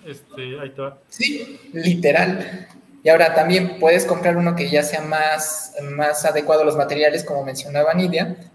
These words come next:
Speaker 2: pero aún así hay que pasar un proceso de ajuste. O sea, porque no nomás llego, me lo pongo, o sea, hay que adaptarlo a ti, tiene que vérsete bien,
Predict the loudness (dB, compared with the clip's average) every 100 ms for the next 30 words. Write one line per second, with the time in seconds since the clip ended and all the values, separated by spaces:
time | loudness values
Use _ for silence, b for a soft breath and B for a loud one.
0 | 2 4 4 4 2 0 0 0 -2 -4
1 | 0 0 0 -2 -2 -2 -2 -4 -4 -6
2 | -8 -14 _ -2 0 0 -4 -6 -6 -8
3 | -12 _ _ _ _ _ _ -10 -10 -8
4 | -2 0 2 2 2 2 4 4 2 2
5 | 0 2 0 -4 -4 2 2 2 0 0
6 | 2 0 -2 -2 -2 0 0 -2 -4 -6
7 | -4 -2 2 2 2 -2 -4 -4 -4 -4
8 | -2 -2